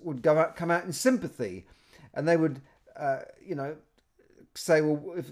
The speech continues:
our brothers are out on strike, our comrades, as they used to call them, we're gonna come out as well." So you could have three or four unions coming out on strike to cause a national strike, and then they could, they could go and picket. They could have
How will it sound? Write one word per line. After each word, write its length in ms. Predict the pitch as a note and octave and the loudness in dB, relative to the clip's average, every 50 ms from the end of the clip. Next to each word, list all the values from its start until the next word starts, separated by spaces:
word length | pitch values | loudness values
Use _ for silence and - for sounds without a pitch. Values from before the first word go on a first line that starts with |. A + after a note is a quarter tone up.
| - - | -10 -6
our 280 | E3 F3 F#3+ G3+ F#3 E3+ | 0 2 4 4 4 2
brothers 500 | C#3 C#3+ E3+ F#3 F#3 E3 F3+ E3 C3+ D3 | 0 4 4 6 6 6 6 4 4 4
are 100 | D3+ D3+ | 2 2
out 220 | D3 C#3 C3+ - | 2 2 -2 -6
on 80 | C3 B2+ | -12 -10
strike, 320 | - - D3 D3 D3 C3 | -6 -4 -4 -4 -4 -4
our 140 | D#3+ D#3 C#3+ | -4 -6 -6
comrades, 760 | - - - E3+ E3+ E3 D3 C3+ A#2+ A2+ A#2+ C3+ C3+ A#2+ B2+ | -6 -2 0 0 2 2 2 0 0 0 -2 -2 -4 -6 -10
as 120 | B2 G#2+ | -10 -6
they 140 | G2+ B2 B2 | -2 -2 -2
used 160 | B2+ A#2 - | -2 -4 -6
to 40 | C3+ | -10
call 220 | B2+ - C3+ A#2+ B2 | -8 -6 -4 -2 -2
them, 180 | C3 C3 C3+ - - - _ - | -2 -2 -4 -8 -14 -20 _ -4
we're 180 | C#3 D#3+ F3 D3+ | 0 2 2 2
gonna 160 | D#3 D3 C#3 | 2 0 -2
come 220 | C#3+ D#3+ C#3+ C#3+ | -2 -4 -6 -4
out 240 | C#3+ C#3 C#3 C3+ - - | -2 -2 -4 -4 -6 -10
as 140 | C#3+ B2 C3 | -14 -8 -2
well." 340 | F3+ F#3 D#3+ A#2+ A2 - - - _ _ | 0 2 2 2 0 -2 -8 -20 _ _
So 120 | - - | -4 -2
you 80 | E3+ E3+ | 0 2
could 120 | E3+ F3+ | 2 0
have 120 | F#3 D3+ - | 0 -2 -4
three 260 | - - G#3 G#3+ G#3 | -6 0 4 6 6
or 40 | F#3+ | 6
four 200 | - F3 E3 D#3+ | 6 4 0 2
unions 480 | D#3 E3 F3 F3 E3 D3 C3+ B2+ B2+ - | 4 4 4 4 4 2 2 0 -2 -6
coming 260 | - E3 D3 D#3 D#3+ | -8 -6 -4 -2 -2
out 180 | D#3 D3 C#3 C3+ | -2 -2 -2 -6
on 80 | C#3+ | -10
strike 440 | - - - - F#3 D#3 C3 A#2+ A2+ - - _ _ _ | -14 -10 -4 0 0 0 0 0 -4 -10 -20 _ _ _
to 80 | - D#3 | -16 -10
cause 300 | - - F3+ F3+ D#3 D3+ | -2 2 2 4 6 4
a 80 | E3 | 4
national 560 | E3 E3+ F3+ G3 G#3+ G3+ - - E3+ D3 C3+ - | 4 4 2 0 0 -2 -6 -6 -6 -6 -6 -6
strike, 580 | - - - - B2+ A2+ A2 G#2+ G#2+ - - _ _ _ _ _ _ _ _ - | -8 -10 -6 -4 -2 -2 -2 -4 -8 -10 -16 _ _ _ _ _ _ _ _ -6
and 100 | D3 D#3+ | -2 2
then 100 | F#3 F#3+ | 4 4
they 80 | G3+ | 4
could, 220 | G3 G3 F#3 F#3+ - - _ - | 4 2 0 -2 -4 -16 _ -2
they 120 | F#3 F3 | -2 0
could 140 | E3+ F3+ - | 0 0 2
go 120 | F#3 F3+ | 2 2
and 180 | F3+ F3+ E3 - | 2 0 -2 -4
picket. 380 | - A3+ A#3+ A#3 D3 C3 - - | -4 -4 -4 -2 -4 -6 -6 -6
They 120 | C#3 C#3 | -8 -8
could 120 | C#3 D3+ | -6 -6
have 220 | D3 D3+ C#3+ B2 | -4 -4 -4 -6